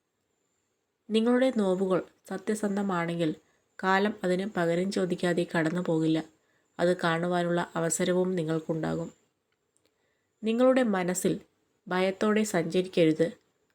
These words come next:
സ്വപ്നങ്ങളായിരിക്കണം നിങ്ങളുടെ ഹൃദയത്തെ നയിക്കേണ്ടത്. അഹങ്കാരവും അഹംഭാവവും ഉള്ള മനുഷ്യർ ഒരിക്കലും മറ്റുള്ളവരുടെ കഴിവിനെ അംഗീകരിച്ചു കൊടുക്കില്ല. നന്മയുള്ള മനസ്സിനെ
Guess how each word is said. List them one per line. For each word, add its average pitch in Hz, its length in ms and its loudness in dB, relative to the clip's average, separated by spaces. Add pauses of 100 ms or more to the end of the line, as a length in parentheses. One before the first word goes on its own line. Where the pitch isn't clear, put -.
സ്വപ്നങ്ങളായിരിക്കണം 180 1040 0 (380)
നിങ്ങളുടെ 180 340 0
ഹൃദയത്തെ 175 540 2 (100)
നയിക്കേണ്ടത്. 165 640 0 (1900)
അഹങ്കാരവും 233 680 2 (140)
അഹംഭാവവും 190 720 0
ഉള്ള 170 240 -2
മനുഷ്യർ 160 480 0 (500)
ഒരിക്കലും 202 460 4 (180)
മറ്റുള്ളവരുടെ 190 640 0
കഴിവിനെ 170 460 2 (140)
അംഗീകരിച്ചു 180 560 0
കൊടുക്കില്ല. 160 440 0 (680)
നന്മയുള്ള 175 540 2
മനസ്സിനെ 160 520 0